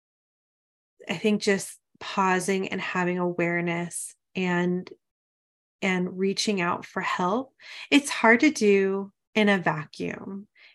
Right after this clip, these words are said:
And I think that, you know, in grind culture, we're told there's, like, this th-, huge pressure to be individualistic and do everything on our own. Um, but it's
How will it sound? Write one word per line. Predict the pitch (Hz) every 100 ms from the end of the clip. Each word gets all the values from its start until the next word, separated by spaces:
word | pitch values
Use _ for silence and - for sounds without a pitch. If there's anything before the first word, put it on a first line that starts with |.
| _ -
And | 208 196 190 190
I | 208
think | 175 196 190
that, | 202 185 180 - - _ _ _ -
you | 208 190
know, | 185
in | 208 190
grind | 170 175 180
culture, | 185 208 196 185
we're | 180 180
told | 175 190 185
there's, | 190 190 190
like, | 190
this | - 196 - 120 117 113 - - -
th-, | -
huge | - 208 -
pressure | - 196 190 190
to | 185 175
be | 185 180
individualistic | 190 180 175 180 175 180 170 - 170 -
and | 185
do | 185 -
everything | 175 185 165 180
on | 175
our | 175 170
own. | 175 170 175 175 - - - - _ -
Um, | 180 175 170 170 - _ _ _
but | 202
it's | 196